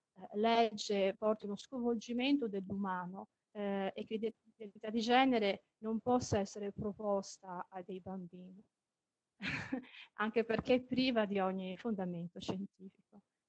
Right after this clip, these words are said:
Quindi io vi ringrazio per tutto ciò che farete per il bene della nostra società e per il bene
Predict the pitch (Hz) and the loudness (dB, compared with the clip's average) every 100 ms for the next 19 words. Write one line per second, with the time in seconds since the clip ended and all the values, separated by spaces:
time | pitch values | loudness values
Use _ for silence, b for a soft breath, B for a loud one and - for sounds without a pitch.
0 | _ - 240 220 208 214 220 226 233 254 | _ -4 -2 2 2 2 0 2 4 4
1 | 302 285 - - 208 196 - 214 220 - | 4 2 -8 -4 -2 -2 -8 -16 -12 -8
2 | 208 220 - 220 233 277 247 226 202 190 | -8 -8 -10 0 4 4 4 2 0 0
3 | 202 202 196 196 - - 196 196 - 240 | 0 -2 -4 -6 -10 -14 -20 -20 -10 0
4 | 285 269 202 - 214 196 196 214 233 214 | 2 2 0 -6 -6 -8 -2 2 4 2